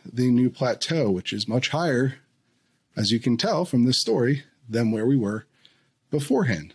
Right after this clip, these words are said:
So we'll have to continue to watch that and see what develops, uh, and see how these next few months here go when gun sales traditionally pick back up and, uh,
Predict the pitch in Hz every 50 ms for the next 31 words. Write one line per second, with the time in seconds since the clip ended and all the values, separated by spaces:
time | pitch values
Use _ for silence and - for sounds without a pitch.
0 | _ - - - - 226 208 110 - - _ _ _ _ _ _ _ _ _ _
1 | _ _ _ _ _ _ _ _ _ _ _ _ _ _ _ _ - 117 113 143
2 | 139 139 - - - - 127 113 - 170 196 185 151 131 131 123 127 131 - -
3 | 143 202 240 - 143 - - 139 135 151 143 143 - _ _ _ _ _ _ _
4 | _ _ _ _ _ _ _ _ _ 135 120 117 139 143 139 127 131 101 127 127
5 | 156 208 226 - - - - - - - - 110 113 113 110 110 110 110 101 110
6 | 117 - - - - 160 160 151 135 160 156 151 160 160 147 139 135 139 135 -
7 | 160 165 165 - - - 175 147 135 131 143 220 247 - - - - 127 123 117
8 | 107 101 110 110 120 139 147 143 135 135 127 113 113 - - - - - - -
9 | 131 135 131 - 147 139 131 123 113 - - - - - 113 139 139 - - 139
10 | 131 131 - 143 131 - - 127 120 - - 202 156 98 - _ _ _ _ _
11 | _ 120 104 101 104 104 101 95 - _ _ _ _ _ _ _ _ _ _ _
12 | _ _ _ _ - 101 101 101 98 95 95 92